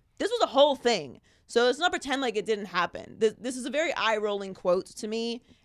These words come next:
and it's not a reflection on what LeBron's doing this season. They're having a great season. I'm happy for the Lakers. It's nice that there's no drama. Everyone's playing great. Awesome. But just, mm, no.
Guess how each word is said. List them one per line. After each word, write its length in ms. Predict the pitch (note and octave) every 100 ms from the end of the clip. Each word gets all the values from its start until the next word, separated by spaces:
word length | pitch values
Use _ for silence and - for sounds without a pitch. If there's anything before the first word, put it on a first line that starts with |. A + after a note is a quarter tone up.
| -
and 320 | A3 G#3+ G#3
it's 160 | G3+ G#3+
not 200 | C4 C#4+
a 40 |
reflection 400 | D#4 D#4+ D#4 D#4
on 180 | D4+ C#4
what 120 | A#3
LeBron's 320 | B3 B3+ B3+ B3
doing 120 | B3
this 120 | A3+
season. 280 | A#3 G3 G#3+
They're 100 | F#3
having 180 | E3 E3
a 60 |
great 240 | D#3 C4 B3
season. 520 | B3+ A#3+ A#3 A#3 A3 -
I'm 60 |
happy 240 | F3 A3 A#3+
for 80 | A#3
the 80 |
Lakers. 540 | A3 G#3+ G#3+ G#3+ G#3+ -
It's 140 | E3+
nice 300 | F3 G#3 A3+
that 60 | A3
there's 160 | G#3+
no 140 | A3+ G#3+
drama. 560 | G3 G3 G3 F#3+ F#3 - _ _ -
Everyone's 360 | G#3+ G#3 A3 A3+
playing 240 | A#3 G#3
great. 380 | F#3+ F#3 F#3 F3+ _ _ F#3+
Awesome. 460 | E3+ - B2+ - -
But 100 | A3+
just, 340 | D4 D4+ - - -
mm, 240 | A#3 A3 - -
no. 300 | F#3+ D#2